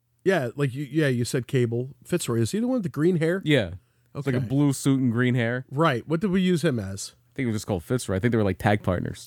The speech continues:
Speaker 1: We did have a dude, Gideon, that I kept, I was like, "Let's call him Gajan."
Speaker 2: <laughs> Gajan.
Speaker 1: Gajan. It sounded like, it sounded a little bit more French and better. Well, no, no, not a little bit more French.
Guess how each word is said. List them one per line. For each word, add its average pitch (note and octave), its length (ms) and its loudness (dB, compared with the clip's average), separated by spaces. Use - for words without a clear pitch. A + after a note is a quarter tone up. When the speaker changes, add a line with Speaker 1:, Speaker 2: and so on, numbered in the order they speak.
Speaker 1:
We F#3 160 0
did A#3+ 220 0
have C4 240 0
a G#3 60 2
dude, D#3+ 420 0
Gideon, F#3+ 420 2
that D#3+ 120 2
I E3+ 80 2
kept, F#3+ 280 -4
I E3+ 120 0
was E3+ 180 0
like, F3+ 140 0
"Let's F#3+ 180 -2
call C#4+ 120 0
him G#3 100 0
Gajan." A#2+ 600 -2
Speaker 2:
<laughs> - 100 -16
Gajan. C#3 720 -4
Speaker 1:
Gajan. G3 320 -2
It G3+ 80 0
sounded C4+ 320 -2
like, A#3+ 180 -2
it G3+ 140 0
sounded B3+ 280 2
a A3+ 40 2
little G#3+ 220 0
bit F#3 200 0
more F3+ 220 0
French G#2 440 -6
and A2+ 280 -4
better. G2+ 320 -2
Well, B2 120 -4
no, D#3+ 180 -2
no, D3 320 -2
not A3+ 80 2
a - 20 4
little A3 200 4
bit D#3+ 120 -2
more C3+ 160 0
French. C#3 300 -4